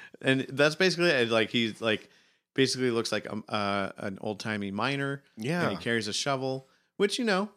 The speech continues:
Speaker 2: You can do damage
Speaker 1: depending
Speaker 2: with a
Speaker 1: on how
Speaker 2: shovel.
Speaker 1: you are with martial weapons, um, does just fine.
Speaker 2: I mean, I think he usually, like, he's one of the more effective ones in a fight because
Speaker 1: I don't
Speaker 2: you're
Speaker 1: recall
Speaker 2: hidden.
Speaker 1: digging ever really coming up, though.
Speaker 2: No, he just hits people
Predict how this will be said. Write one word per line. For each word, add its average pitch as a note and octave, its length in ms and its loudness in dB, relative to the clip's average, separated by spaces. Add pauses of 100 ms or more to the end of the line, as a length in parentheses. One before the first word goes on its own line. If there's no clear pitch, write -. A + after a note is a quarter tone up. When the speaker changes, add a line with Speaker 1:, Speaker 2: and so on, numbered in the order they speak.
(640)
Speaker 2:
You G2+ 120 -6
can - 120 0
do C#3+ 120 6
damage - 200 6
Speaker 1:
depending G3 260 2
Speaker 2:
with G3 40 4
a G3 40 4
Speaker 1:
on F#3+ 80 2
how F3+ 100 4
Speaker 2:
shovel. F#3 60 2
Speaker 1:
you F3+ 120 2
are F3+ 140 4
with F#3 180 -2
martial D#3 380 0
weapons, E3 440 0
um, C#3+ 800 -2 (600)
does D#3 420 -2
just F3+ 240 -4
fine. A#3+ 300 -4 (140)
Speaker 2:
I - 40 -6
mean, A#3+ 260 2
I B3 60 0
think F4+ 160 0
he E4 80 4
usually, C3+ 640 2
like, A2+ 180 0
he's F#3 240 -4
one C3+ 140 4
of E3+ 60 4
the C3 60 4
more A#2+ 200 4
effective A2 520 0
ones A2+ 400 0
in F#2+ 80 -4
a E2+ 60 -10
fight C#2 420 -6
because F2 320 -8
Speaker 1:
I C#3+ 80 6
don't F3+ 160 2
Speaker 2:
you're F#3 80 -4
Speaker 1:
recall F3 520 2
Speaker 2:
hidden. - 100 -12 (600)
Speaker 1:
digging D3+ 520 4
ever A2+ 240 0
really G#2+ 220 2
coming A2 320 -4
up, C#3+ 200 -2
though. - 220 0
Speaker 2:
No, B2 220 2
he G#2+ 120 -2
just G#2+ 180 -4
hits - 160 -6
people D2 440 -12